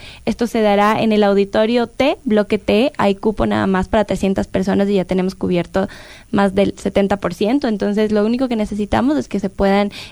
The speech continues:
eh, inscribir a través de la página, de la página de adomicilioya punto com. Pueden inscribirse ahí,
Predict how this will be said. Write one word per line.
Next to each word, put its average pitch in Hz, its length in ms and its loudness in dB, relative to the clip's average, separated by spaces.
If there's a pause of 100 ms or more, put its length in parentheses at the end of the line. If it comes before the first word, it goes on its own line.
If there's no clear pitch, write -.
eh, 196 220 2
inscribir 226 460 0
a 233 60 -2
través 185 260 0
de 202 80 2
la 190 140 2
página, 202 560 -4 (320)
de 202 80 -2
la 196 100 0
página 202 520 -2
de 196 260 0
adomicilioya 190 720 2
punto - 260 -4
com. - 220 -8 (280)
Pueden 196 300 2
inscribirse 208 440 -4
ahí, 302 160 -2